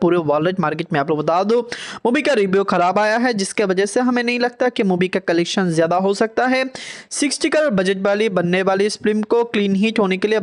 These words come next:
बहुत पैसा कमाने होंगे। बात करेंगे इस movie का फर्स्ट डे कलेक्शन को लेकर। वीडियो अच्छा लगा तो लाइक करना और अगर channel अच्छा लगा तो Please subscribe करना to box office channel का। आप लोग जानते हैं to box office channel हमेशा से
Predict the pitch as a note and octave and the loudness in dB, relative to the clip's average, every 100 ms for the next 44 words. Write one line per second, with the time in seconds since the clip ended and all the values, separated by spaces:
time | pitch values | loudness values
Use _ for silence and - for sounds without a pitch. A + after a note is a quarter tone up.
0 | D#3+ D#3 D3+ D3+ D3+ G3+ F#3 D#3 D3 D3 | 0 -2 0 -2 0 -2 -2 0 0 -2
1 | D3 C#3+ C#3+ C3 - - - - F3+ G#3+ | -2 -2 -2 -2 -6 -14 -12 -2 0 0
2 | A#3+ A#3 A#3 A3 G3 F3+ G3 E3+ D3+ E3+ | 0 0 -2 0 0 0 0 0 0 0
3 | E3+ E3+ E3 D#3+ E3+ F3 F3+ F#3+ A3 G#3+ | 0 0 0 0 -2 0 0 0 0 0
4 | F#3 D#3+ D#3 F3 D#3 D#3+ D#3+ E3 D#3+ D#3 | 0 0 0 0 0 0 0 0 0 -2
5 | - G3+ G#3 A3+ A#3 - - - F#3 G3+ | -2 0 2 0 -2 -6 -16 -6 0 2
6 | A#3+ C#4 C4 A3+ A#3+ C4+ C4 C4+ C4 G#3 | 2 0 0 0 0 0 0 0 0 -2
7 | F3+ A3 G#3 D3+ - G#3+ G#3+ - B3 B3+ | -2 0 0 0 -2 -2 -2 -2 -2 0
8 | B3 A#3 E3 D#3+ - - - A#3+ - C#3+ | -2 0 0 0 0 0 0 -2 -2 -4
9 | D3 D3+ E3 E3+ E3+ G3 G#3 A3 A3+ B3 | -2 -2 0 0 0 0 0 0 0 0
10 | A#3+ C4 A#3+ A3 G#3+ A#3+ G3+ F#3 G#3+ B3+ | 0 -2 0 0 0 0 0 0 0 0
11 | B3+ - C#3+ | -2 0 -2